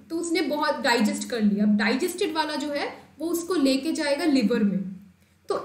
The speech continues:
एक organ से दूसरे organ में कोई भी blood वेसल, ये मैं briefly समझा रही हूँ, उसका मैं वो पूरा diagram वगैरह फ्लो चार्ट दिखाती हूँ blood vessel वाले chapter में, ठीक है। तो इसको हम लोग बोलते हैं कोई भी portal, ठीक है,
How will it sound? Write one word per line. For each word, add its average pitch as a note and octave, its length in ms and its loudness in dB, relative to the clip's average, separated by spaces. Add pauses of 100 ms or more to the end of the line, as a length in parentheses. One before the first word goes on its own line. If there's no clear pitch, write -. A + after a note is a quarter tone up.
एक G#4+ 300 2
organ F#4+ 360 2
से F4+ 160 0
दूसरे C#4+ 400 0
organ E4 300 2
में D#4+ 200 4
कोई C#4 160 2
भी F4 140 4
blood C4 280 2
वेसल, C#4+ 220 0
ये C#4+ 160 -2
मैं E4 200 2
briefly E4 400 4
समझा E4 300 0
रही D4+ 100 -2
हूँ, C#4 80 -2
उसका C#4+ 180 -6
मैं D#4+ 120 0
वो C4+ 220 -4
पूरा C#4 400 0
diagram B3+ 440 2
वगैरह C#4 240 -4
फ्लो A#3 220 -8
चार्ट A#3+ 220 -4
दिखाती G#3+ 400 -6
हूँ F#4+ 140 -2
blood A3 240 2
vessel G#3+ 280 -2
वाले G3 160 -6
chapter - 340 -12
में, F#3 220 -6 (360)
ठीक D4+ 140 -4
है। G4+ 80 -2 (280)
तो - 80 -4
इसको G4+ 360 2
हम F#4 100 4
लोग E4 200 0
बोलते C4+ 320 2
हैं - 120 -6
कोई C4+ 160 0
भी E4 160 0 (160)
portal, B3+ 460 0 (800)
ठीक D#4+ 120 0
है, G4+ 60 0